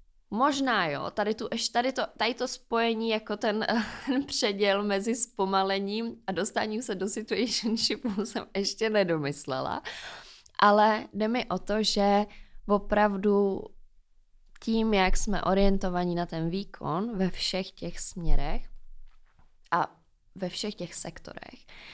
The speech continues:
tak i v tomhle ohledu jsme přesně jako tak. A další. A když tady to necítím, tak prostě hned toho člověka jako, ne, dobrý,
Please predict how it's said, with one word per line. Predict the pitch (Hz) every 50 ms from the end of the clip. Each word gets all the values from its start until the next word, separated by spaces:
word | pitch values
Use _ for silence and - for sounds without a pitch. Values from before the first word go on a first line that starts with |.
| - - -
tak | - 202 202 -
i | 180 190
v | - -
tomhle | - - 196 202 226 247 254 233 208 -
ohledu | - 151 139 143 143 143 139 156 151 170 185 208 262 - - - - - - - - - - - - _ - - -
jsme | - - - 214 208 202 196 190 196 202
přesně | - - - 202 190 - - 208 175 175 170 165 165 160 165 165 160 -
jako | 190 - - 156 156 147 147 139 - _ -
tak. | - 175 143 - - - - - _ - - - _ _ _ _ _ -
A | 202 208 170 175 - - -
další. | 165 160 160 156 - - - - - -
A | 202
když | 208 208 214 214 - -
tady | - 196 170 160 151 143
to | - -
necítím, | - 165 208 - - 196 185 196 185 170
tak | 160 170 160 165 -
prostě | - 165 160 - -
hned | 151 156 156 151 147
toho | - 143 139
člověka | - - 85 - - - 92
jako, | - - - - 123 - - -
ne, | - 180 180 170
dobrý, | 170 175 180 190 190 185 180 175